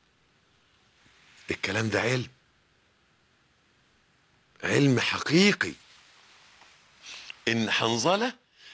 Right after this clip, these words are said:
كان بيشتكي من إيه؟ افهم الحديث. مما كان يشكو حنظلة. سؤال. حنظلة بيقول لسيدنا النبي صلى الله عليه وسلم:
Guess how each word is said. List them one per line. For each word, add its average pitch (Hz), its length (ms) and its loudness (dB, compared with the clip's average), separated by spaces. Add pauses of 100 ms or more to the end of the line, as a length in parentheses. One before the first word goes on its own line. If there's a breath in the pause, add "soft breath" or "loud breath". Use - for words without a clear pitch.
(140 loud breath)
كان 131 180 0
بيشتكي 156 720 0
من 120 200 0
إيه؟ 98 420 -2 (1200)
افهم 147 260 0
الحديث. 143 460 -4 (1120)
مما 135 600 2
كان 156 480 0
يشكو 160 640 0
حنظلة. 123 600 0 (400)
سؤال. 185 400 4 (1900)
حنظلة 143 340 4
بيقول 202 240 0
لسيدنا 202 340 2
النبي 214 280 0
صلى 185 220 0
الله 202 160 2
عليه 208 100 4
وسلم: 240 340 0